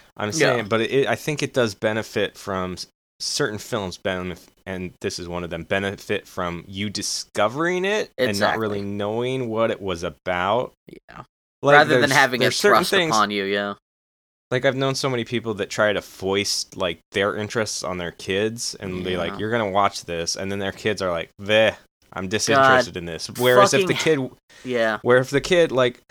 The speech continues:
Speaker 1: most kids nowadays, I don't think would be interested in Goonies, but my niece,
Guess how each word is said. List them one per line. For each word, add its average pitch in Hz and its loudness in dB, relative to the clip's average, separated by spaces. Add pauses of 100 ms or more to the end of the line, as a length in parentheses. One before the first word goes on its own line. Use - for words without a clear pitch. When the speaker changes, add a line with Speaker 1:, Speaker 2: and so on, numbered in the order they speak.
(160)
Speaker 1:
most 165 2
kids 147 -2
nowadays, 120 2
I 104 2
don't 104 -2
think 110 -6
would 101 0
be 92 -6
interested 101 -2
in 85 -8
Goonies, 135 -4
but 98 -2
my 98 -2
niece, 117 -4